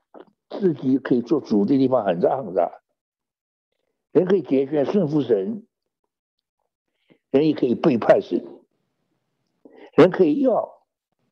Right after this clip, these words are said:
人也可以不要，给人一个 free will，这才有神的荣耀。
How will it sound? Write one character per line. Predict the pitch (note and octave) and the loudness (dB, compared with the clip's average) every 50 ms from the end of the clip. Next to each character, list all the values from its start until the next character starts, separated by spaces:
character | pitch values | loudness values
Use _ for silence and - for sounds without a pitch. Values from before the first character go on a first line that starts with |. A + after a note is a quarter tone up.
| _ _ _ _ - - _ _ | _ _ _ _ -20 -20 _ _
人 | - - C3+ C#3 | 2 2 2 2
也 | C3+ | 2
可 | - - C3 | -2 -2 -2
以 | G#2+ G2+ G2 | -2 -2 -2
不 | F2+ - G#2 G#2+ | -4 -4 -4 -2
要， | G2+ A2+ G#2+ F2+ - - - _ _ _ _ _ _ _ _ _ _ _ _ _ _ _ _ _ - _ _ _ _ _ _ | -2 -2 -2 -4 -6 -12 -18 _ _ _ _ _ _ _ _ _ _ _ _ _ _ _ _ _ -20 _ _ _ _ _ _
给 | - E3 D3 | 2 2 2
人 | C3 C3+ C#3+ | 2 0 -4
一 | C3+ | -4
个 | B2+ B2 A#2 | -4 -4 -4
free | - - - - E3+ E3+ F#3+ F3 | -6 -10 -6 -4 -2 -2 0 0
will， | F3 D3 C#3+ D3+ D#3+ C3 - - - - _ _ _ _ _ _ _ _ _ _ _ _ _ _ _ _ _ _ | 0 0 0 0 0 -2 -4 -6 -10 -16 _ _ _ _ _ _ _ _ _ _ _ _ _ _ _ _ _ _
这 | - - G#3+ | -6 -6 -4
才 | - - G3 | -2 -2 -2
有 | D3 C3+ B2+ | -2 -2 -4
神 | - - A2 F#2 F#2+ | -4 -4 -4 0 0
的 | G#2+ | 0
荣 | A2 F#2+ F#2 D#2+ D#2 | 0 0 -2 -2 0
耀。 | E2 F#2 F#2 E2 - - - | 0 0 0 0 -4 -8 -14